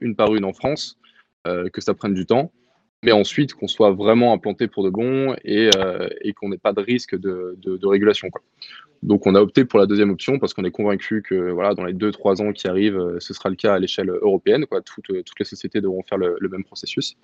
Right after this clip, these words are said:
Et, euh, et donc ça offre, enfin, c'est, l'inconvénient, c'est que c'est très long et que c'est coûteux. Mais, euh, mais au moins, euh, voilà, on est complètement en règle et quand le service, euh, sera lancé, euh, euh, on est, on est droit dans nos bottes et, euh, et pour l'utilisateur, je pense que c'est rassurant.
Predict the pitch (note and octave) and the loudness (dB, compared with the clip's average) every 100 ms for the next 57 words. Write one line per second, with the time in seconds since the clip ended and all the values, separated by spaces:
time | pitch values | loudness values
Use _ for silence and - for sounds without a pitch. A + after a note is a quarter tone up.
0 | - - - - - _ G#2 B2 C3 G2+ | -20 -20 -18 -20 -20 _ 4 6 6 4
1 | F#2+ F#2 F2+ F2 F2 F2+ G#2 - F#2+ G2+ | 2 -2 -4 -6 -8 -6 -8 -6 -4 -4
2 | - F#2+ F2+ F2+ G2 - - G2 G2+ G2+ | -6 -10 -8 -8 -10 -12 -10 -6 -4 -4
3 | G#2 G2 G#2 G2+ G2 - - F#2+ A#2+ C3 | -2 0 0 -2 -6 -10 -6 -4 -2 -4
4 | F2+ - - - A#2+ _ _ _ _ _ | -8 -10 -8 -4 -4 _ _ _ _ _
5 | _ _ _ F2+ G2 A2+ A#2 F#2+ F2+ F2+ | _ _ _ 2 6 8 8 6 2 0
6 | F2+ F2+ F2+ G2 F#2 F#2 G#2 A2+ F#2 F2 | -2 -4 -2 -2 -2 -2 -4 -4 -4 -8
7 | F2 G2 F#2 F2+ - - A2 G2 - G2+ | -6 -4 -4 -8 -12 -10 -6 -6 -4 -4
8 | F#2+ A2 A#2+ F#2+ F2 - G2 F#2+ F#2 G2+ | 0 0 0 -4 -8 -10 -8 -6 -6 -8
9 | - F2+ F2 F2+ - F#2 F2+ F2+ - A2+ | -8 -10 -10 -10 -10 -8 -8 -8 -2 2
10 | A#2+ G2 F#2 E2+ - _ _ _ _ - | 4 2 0 -4 -12 _ _ _ _ -6
11 | C#2 - - F2+ F2+ F2 F2 F2+ F2+ G2 | -6 -6 -6 -4 -2 -2 -2 2 6 6
12 | G2 F#2 F2+ A2 A#2 - F#2+ F#2 D#2+ D#2 | 8 6 6 4 4 -2 0 0 -2 -4
13 | D#2 - F#2 - G2 F2+ F#2+ F#2+ E2+ A2 | -6 -6 -6 -4 -4 -4 -2 -2 0 -2
14 | - G2 F#2+ - F#2 - | -4 -12 -12 -8 -8 -8